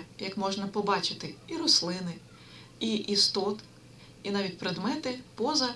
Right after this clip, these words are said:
однією категорією. Далі йде впізнавання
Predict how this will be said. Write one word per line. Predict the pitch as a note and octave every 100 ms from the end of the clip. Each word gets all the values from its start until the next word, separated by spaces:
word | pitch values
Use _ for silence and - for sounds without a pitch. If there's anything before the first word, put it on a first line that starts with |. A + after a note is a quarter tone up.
| -
однією | C#4+ - G#3+ E3+ E3+
категорією. | F3 E3+ E3+ E3+ D3 C3+ - - - - - - - - - - - - - - - - - - - - - - - -
Далі | - F#3+ F#3+
йде | F#3+ G3
впізнавання | F#3+ G3 F#3+ G3 G3 F#3+ F3+ E3